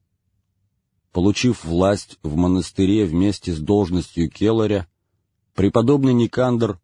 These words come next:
вел себя как самый младший, раньше всех выходя на работы. Но недолго святой Никандр был келарем. Несносно была ему суета, с которой соединялось келарство.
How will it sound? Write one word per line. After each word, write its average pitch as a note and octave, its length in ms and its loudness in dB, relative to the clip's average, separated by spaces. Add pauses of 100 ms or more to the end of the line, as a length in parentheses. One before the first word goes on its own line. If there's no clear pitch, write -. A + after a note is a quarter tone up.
(260)
вел G#2+ 320 2
себя G#2+ 340 0
как F#2 220 -6
самый A2 340 0
младший, F2 800 -2 (220)
раньше G#2 420 0
всех G#2 380 -2
выходя E2 420 -2
на E2 140 0
работы. C#2+ 500 -6 (540)
Но A#2+ 160 2
недолго C#3+ 420 2
святой F2+ 380 -2
Никандр F#2+ 500 0
был F2 220 -2
келарем. C#2 580 -4 (380)
Несносно G2 640 0
была E2 300 -2
ему D#2+ 180 -2
суета, F#2 560 0
с - 60 -14
которой D#2 360 -4
соединялось E2 680 -2
келарство. E2+ 640 -4